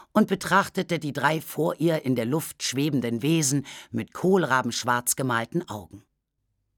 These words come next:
Bei den nächtlichen Besuchern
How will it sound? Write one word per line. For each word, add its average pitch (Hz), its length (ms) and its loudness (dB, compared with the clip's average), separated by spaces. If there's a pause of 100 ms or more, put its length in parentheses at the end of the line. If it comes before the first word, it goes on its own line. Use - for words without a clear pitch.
(680)
Bei 123 160 0
den 104 240 -4
nächtlichen 131 600 -2
Besuchern 151 600 0